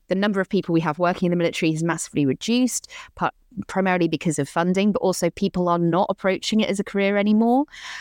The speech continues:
Um, people who are in the military, I think three in ten people in the U K military feel that they're paid a fair wage. There have been huge issues around housing and the places that these people are expected to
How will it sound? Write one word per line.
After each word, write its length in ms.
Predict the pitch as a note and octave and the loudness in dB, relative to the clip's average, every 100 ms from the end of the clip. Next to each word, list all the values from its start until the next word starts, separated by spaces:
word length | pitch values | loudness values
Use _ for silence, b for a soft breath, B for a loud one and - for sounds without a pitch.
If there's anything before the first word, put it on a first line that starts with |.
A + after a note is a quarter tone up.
| B | B
Um, 180 | F#3+ F#3+ | -2 -2
people 300 | F3 G#3 G#3 | 0 0 2
who 140 | G3 E3+ | 2 2
are 80 | |
in 160 | F#3+ A#3+ | 4 4
the 40 | |
military, 460 | A#3 A#3+ - - A3 | 4 2 0 -2 -2
I 80 | F#3 | -2
think 260 | F#3 E3+ | -2 -4
three 440 | - - G3 A#3+ A#3+ | -6 -4 0 2 4
in 160 | A#3 | 2
ten 340 | A3 G#3 A3 A#3 | 2 0 2 2
people 520 | G3+ G#3+ - A3+ A#3+ | 2 0 2 2 2
in 120 | F3+ | 2
the 60 | F#3+ | 2
U 120 | F#3+ | 0
K 200 | G3 F#3+ | 0 0
military 420 | F#3 F#3 - G#3 | 0 -2 -2 -2
feel 260 | F#3+ F#3 F3+ | 0 -2 0
that 120 | F3 | -2
they're 80 | E3+ | -2
paid 260 | - F3 F3+ | -2 -2 -2
a 40 | |
fair 260 | - E3+ D#3+ | 0 0 2
wage. 840 | F3 F#3 G3 F#3+ - - - - | 2 2 2 0 -6 -10 -14 -4
There 100 | F3 | -2
have 80 | F3 | 0
been 200 | E3+ E3 | 0 -2
huge 360 | - B3 A#3 A3 | 0 2 2 0
issues 420 | - G#3 G3+ F#3 | 0 2 2 2
around 280 | E3 D3+ D#3 | 0 0 -2
housing 840 | - G#3+ G3+ G3 F#3+ F#3 F3+ F3+ | -4 0 0 2 2 2 2 0
and 240 | D3 D#3 | 0 -2
the 60 | D#3+ | 0
places 400 | F#3 F3+ F3 - | -2 -2 -4 -4
that 100 | - | -2
these 180 | D#3+ E3 | 0 -2
people 300 | - E3 D#3+ | 0 -2 0
are 20 | |
expected 500 | - - D#3+ - E3 - | -2 -4 -6 -4 -4 -2
to 220 | D#3 | -2